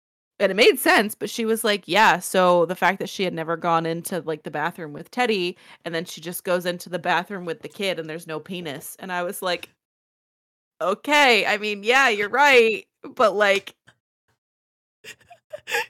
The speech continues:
Speaker 2: It's so,
Speaker 1: I
Speaker 2: so
Speaker 1: guess. I mean,
Speaker 2: weird.
Speaker 1: she, you're not wrong. She has a point, but I was just like, "Damn, you explain it like that. Okay."
Speaker 2: <laughs> She dumbed it down real, real hard for you.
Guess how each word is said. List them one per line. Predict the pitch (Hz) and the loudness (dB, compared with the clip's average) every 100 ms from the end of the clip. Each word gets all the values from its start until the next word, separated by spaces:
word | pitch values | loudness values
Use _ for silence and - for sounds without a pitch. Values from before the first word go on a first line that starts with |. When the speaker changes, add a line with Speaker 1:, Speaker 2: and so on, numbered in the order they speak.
| 605 | -2
Speaker 2:
It's | 508 - | -2 -2
so, | 539 | -2
Speaker 1:
I | 494 523 640 - | 2 4 6 4
Speaker 2:
so | |
Speaker 1:
guess. | 403 - 339 240 220 | 4 6 6 8 6
I | 285 392 392 | 6 6 4
mean, | 240 | 2
Speaker 2:
weird. | 269 | 0
Speaker 1:
she, | - 269 254 | -2 -16 -10
you're | 254 262 | -6 4
not | 277 330 240 175 | 6 8 6 -2
wrong. | 160 247 339 196 170 202 294 - - - - | 2 8 8 6 2 0 -4 -10 -10 -2 0
She | - 254 | 2 6
has | 302 605 | 6 6
a | 587 | 4
point, | - 285 330 202 208 | 4 4 6 4 2
but | |
I | 202 202 | 4 4
was | 214 | 2
just | 214 214 214 | 0 -4 -2
like, | 185 185 - | -4 -4 -2
"Damn, | 196 247 151 | 2 2 0
you | 160 | -6
explain | 175 - 214 226 | -10 -8 -6 -4
it | 175 | -4
like | 175 175 | -8 -4
that. | 180 220 170 - | -2 0 0 -2
Okay." | 208 - 175 185 226 311 | -6 -2 0 0 -2 -6
Speaker 2:
<laughs> | |
She | 349 320 | -8 -2
dumbed | 302 311 294 | 0 -2 -4
it | 269 | -2
down | 269 254 247 | 0 0 -2
real, | 240 226 254 - - | -4 -4 -6 -10 -8
real | 277 277 285 | 0 2 2
hard | 269 254 254 | 2 0 -2
for | 240 | -6
you. | 220 226 | -4 -6